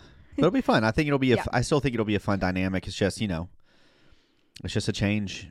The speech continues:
Speaker 1: in the family. So you're kind of thinking through all the dynamics of what that will entail. But we'll have three girls and three boys in the house, so that will be fun.
Speaker 2: It will. And our daughter's gonna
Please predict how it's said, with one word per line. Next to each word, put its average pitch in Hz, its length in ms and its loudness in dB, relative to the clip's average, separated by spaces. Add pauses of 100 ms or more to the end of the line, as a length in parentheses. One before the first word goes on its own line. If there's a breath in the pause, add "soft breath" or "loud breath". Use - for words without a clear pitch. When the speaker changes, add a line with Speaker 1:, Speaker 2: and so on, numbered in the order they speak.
Speaker 1:
in 101 120 -6
the 98 60 -6
family. 110 340 -4
So 95 120 -4
you're 90 80 0
kind 95 200 -2
of 92 120 -8 (120)
thinking 90 260 -10
through 90 420 -6 (180)
all 80 140 -6
the 90 80 -4
dynamics 87 440 -8
of 85 100 -4
what 90 120 -4
that - 160 -8
will 85 320 -6
entail. 90 480 -6
But - 220 -6 (500 soft breath)
we'll 95 120 4
have 92 160 0
three 101 200 2
girls 110 280 4
and 104 80 -10
three 120 120 4
boys 120 220 4
in 98 80 -4
the 90 60 -2
house, 92 200 -4
so 92 80 -4
that 92 80 2
will 87 80 -4
be 90 80 -8
fun. 87 220 -6 (1000)
Speaker 2:
It 262 140 -8
will. 220 340 -6 (220)
And 214 100 -6
our 202 80 -6
daughter's 202 440 -10
gonna 214 400 -8